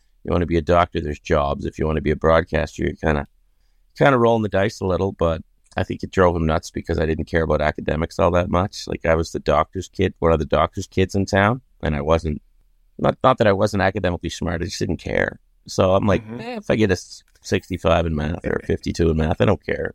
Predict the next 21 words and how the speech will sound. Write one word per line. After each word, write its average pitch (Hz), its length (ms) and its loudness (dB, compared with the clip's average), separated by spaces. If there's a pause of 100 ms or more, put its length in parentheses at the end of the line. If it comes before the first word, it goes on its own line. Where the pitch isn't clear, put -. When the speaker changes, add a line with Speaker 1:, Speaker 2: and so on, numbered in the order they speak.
Speaker 1:
I'm - 120 -14
just - 180 -14
gonna 101 140 4
be 95 100 4
a - 100 0 (120)
broadcaster. - 720 -4 (400)
You - 80 0
know, 101 60 4
I 104 40 4
don't 113 80 6
have 101 120 0
to 90 60 -8
be 85 120 -2
brilliant." 78 540 0 (600)
So 107 140 2
all 110 140 6
the 107 100 4
other 101 180 2
doctor's 90 440 -2
kids 90 340 -8
were, - 200 -4